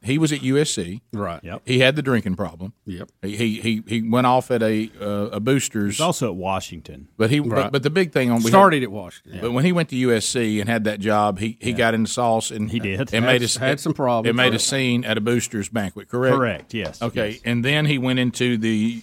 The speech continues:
Speaker 1: uh, Nick Saban rehabilitation program, uh, at, at Alabama. Now, if I remember it right, Kiffin was out right before the national championship game.
Speaker 2: Yes.
Speaker 1: Yeah,
Speaker 2: And Sark
Speaker 1: our,
Speaker 2: took over.
Speaker 1: our playoff game, whichever it was. Was
Speaker 2: No,
Speaker 1: it the national championship?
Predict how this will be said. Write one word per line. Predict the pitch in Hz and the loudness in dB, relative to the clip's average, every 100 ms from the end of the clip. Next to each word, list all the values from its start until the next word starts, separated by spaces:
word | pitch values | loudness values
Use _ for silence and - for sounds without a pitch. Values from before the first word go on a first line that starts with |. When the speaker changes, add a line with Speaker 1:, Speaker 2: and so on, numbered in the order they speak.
| - | -8
Speaker 1:
uh, | 101 101 | -4 0
Nick | 113 120 | 0 -2
Saban | - 131 123 117 113 113 | -2 0 2 0 -2 0
rehabilitation | 127 123 120 113 131 123 117 | 0 2 0 2 0 0 -2
program, | 110 95 90 117 _ _ _ _ _ _ - | -2 -2 -2 -6 _ _ _ _ _ _ -4
uh, | 98 101 104 | 0 0 0
at, | 110 107 110 | -2 -4 -2
at | 101 | -2
Alabama. | 110 117 110 127 104 92 101 _ _ - | 2 2 4 2 2 0 -6 _ _ -4
Now, | 131 | 0
if | 139 135 | 0 0
I | 160 | 2
remember | 233 208 196 269 196 | 2 2 2 2 0
it | 120 | 0
right, | 113 101 110 - _ _ _ _ _ _ | -2 0 -2 -6 _ _ _ _ _ _
Kiffin | 185 196 202 185 | 2 4 2 0
was | 143 135 | 0 0
out | 139 127 104 - - - _ _ _ _ - | 2 4 4 -2 -10 -20 _ _ _ _ 2
right | 143 147 | 4 4
before | 139 147 147 135 | 0 0 0 2
the | 120 | 2
national | 120 127 123 120 | 2 0 -2 -2
championship | 135 113 107 95 | 0 0 -4 -6
game. | 92 85 82 101 - | -6 -6 -8 -10 -2
Speaker 2:
Yes. | 127 117 - - - - _ | 2 2 0 -8 -14 -20 _
Speaker 1:
Yeah, | - 101 | -6 -2
Speaker 2:
And | 101 | -2
Sark | 104 147 147 147 | 2 6 6 4
Speaker 1:
our, | |
Speaker 2:
took | 156 - | 0 0
over. | 120 101 - | -2 -4 -4
Speaker 1:
our | 117 | -2
playoff | - 139 123 107 | 0 2 2 0
game, | 117 107 | -2 -4
whichever | 113 117 101 | -2 -4 -2
it | |
was. | 101 110 | -2 0
Was | 139 | 2
Speaker 2:
No, | 160 | 2
Speaker 1:
it | |
the | 135 | 2
national | 147 147 | -2 -4
championship? | 147 147 | -10 -14